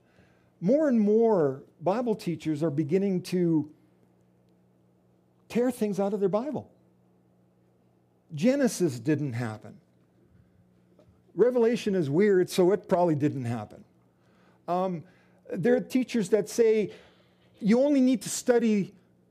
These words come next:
the words of, um, Paul. All the rest is, is not important. You know, we, we very quickly, if we start doing that, if we start paying attention to these people,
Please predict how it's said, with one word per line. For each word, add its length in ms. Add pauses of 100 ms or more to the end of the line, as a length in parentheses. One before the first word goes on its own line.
(460)
the 160
words 680 (580)
of, 480
um, 460
Paul. 460 (1700)
All 160
the 100
rest 280
is, 180
is 280 (380)
not 200
important. 540 (1500)
You 140
know, 120
we, 260
we 180
very 300
quickly, 460
if 80
we 100
start 380
doing 320
that, 140
if 100
we 60
start 260
paying 180
attention 500
to 140
these 220
people, 440